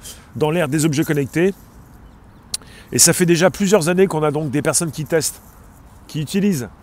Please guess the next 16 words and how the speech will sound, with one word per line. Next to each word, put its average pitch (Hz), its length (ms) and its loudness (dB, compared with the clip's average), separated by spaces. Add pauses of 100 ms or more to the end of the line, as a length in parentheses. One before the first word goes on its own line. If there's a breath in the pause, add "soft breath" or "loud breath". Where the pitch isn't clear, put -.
(280)
des 135 100 -4
casques 143 420 -2
de 127 120 -2
réalité 139 400 0
virtuelle 170 460 2
et 156 60 0
d'autres 151 300 -2
qui - 160 -10
utilisent 143 480 -4
des 131 100 -4
lunettes 156 400 -2 (520 loud breath)
avec 143 220 -2
une 143 80 -2
réalité 156 320 0
au-, 160 140 0 (260)
augmentée. 160 600 -2